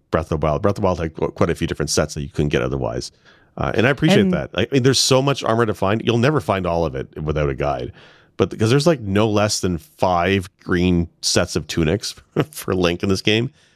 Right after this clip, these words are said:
Speaker 1: And they all call back to earlier games, right? Like, you can get Link's Awakening giant mascot head. There's the Twilight
Speaker 2: Yeah,
Speaker 1: Princess
Speaker 2: there's
Speaker 1: outfit. There's the Fierce Deity set. Like,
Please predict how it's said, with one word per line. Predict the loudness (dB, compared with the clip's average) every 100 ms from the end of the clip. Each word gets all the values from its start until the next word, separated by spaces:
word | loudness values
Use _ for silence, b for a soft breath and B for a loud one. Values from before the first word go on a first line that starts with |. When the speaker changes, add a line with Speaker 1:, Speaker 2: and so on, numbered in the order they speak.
| b
Speaker 1:
And | 0
they | 2
all | 2 0
call | 0 2
back | 2 0 -2
to | -8 -2
earlier | 0 2 0
games, | 0 0 0 -2 -2
right? | 0
Like, | 2 2
you | 0
can | 2
get | 2 2
Link's | 0 0
Awakening | 0 0 0 -2 0
giant | 0 0 -2 -2
mascot | -4 -4 -6 -6
head. | -4 -6 -6 -12 b b b
There's | -2 -2 -2
the | -6
Twilight | 0 2 2
Speaker 2:
Yeah, | 0
Speaker 1:
Princess | 0 0 2 2
Speaker 2:
there's | 2 0 -2
Speaker 1:
outfit. | -4 -2
There's | -4 -2
the |
Fierce | 0 0 2
Deity | 0 0 -2
set. | -6 -6 -6 -8
Like, | -10